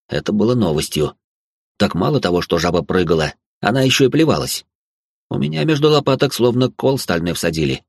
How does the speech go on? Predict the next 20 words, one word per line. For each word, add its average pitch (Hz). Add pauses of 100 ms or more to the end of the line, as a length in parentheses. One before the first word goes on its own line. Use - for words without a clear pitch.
(480)
Ощущение 98
грядущей 95
беды 98
было 95
таким, 101
что 90
хотелось 90
паниковать. 92 (680)
Я 113
резко 92
потянул 95
рычаг 98
на 92
себя, 90 (260)
закидывая 95
носовую 92
часть 90
батончика 98
вертикально 92
вверх. 87